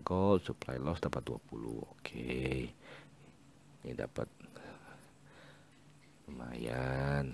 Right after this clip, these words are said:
full. Rata-rata pasti full sih. Nah, kalau udah dapat beginian guys, jangan ditoel ya. Lihat deh, ini Chang Fei udah eh, Divine ya. Eh, bukan Divine, ini apa namanya? Exalted. Ya kan, Exalted juga udah Exalted. Jadi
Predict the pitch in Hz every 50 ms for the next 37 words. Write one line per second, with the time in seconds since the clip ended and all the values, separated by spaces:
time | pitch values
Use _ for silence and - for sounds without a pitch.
0 | 65 - - - - 67 62 60 60 - - - - 71 69 71 - 82 80 90
1 | 117 - 156 147 - 110 - - 156 143 - - 160 117 - - - 65 - 76
2 | 80 82 80 80 - 87 87 98 101 101 98 98 - 95 90 90 107 107 113 123
3 | 131 139 143 135 127 120 107 104 90 90 - - - - - - - - - -
4 | - 120 107 - - 101 78 73 76 73 73 76 80 - - - 67 65 65 67
5 | 64 60 60 58 55 57 - - - 62 78 82 85 - - - - 69 76 -
6 | 76 71 67 71 85 92 87 - - 71 67 69 - - 90 95 98 85 69 -
7 | - 62 - - - - - - - - - 67 65 62 62 60 - - - -
8 | - - - - - - 67 - 131 127 123 120 113 113 107 - - 76 71 -
9 | - - 123 127 - - - - 127 - 117 123 - - 139 139 - 139 135 131
10 | 127 - - - - - - - - 117 113 113 - - - - - - - -
11 | - - - - - - - - - - - - - - - 65 62 62 62 64
12 | 64 - - - - - 58 58 - - 73 71 65 71 64 64 64 62 60 -
13 | - - - - - 64 60 - - - - - - 65